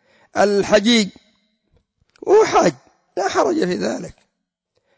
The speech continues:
"ليس عليكم جناح أن تبتغوا فضلاً من ربكم". وفي هذا الحديث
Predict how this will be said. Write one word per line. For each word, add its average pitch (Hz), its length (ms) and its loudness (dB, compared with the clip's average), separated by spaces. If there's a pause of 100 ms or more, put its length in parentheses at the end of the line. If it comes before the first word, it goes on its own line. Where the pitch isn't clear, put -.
(140)
"ليس 180 220 -2
عليكم 196 380 2
جناح 196 300 2
أن 196 200 0
تبتغوا 190 360 0
فضلاً 196 220 2
من 180 120 0
ربكم". 165 500 -2
وفي 220 180 -2
هذا 339 200 0
الحديث 214 440 -4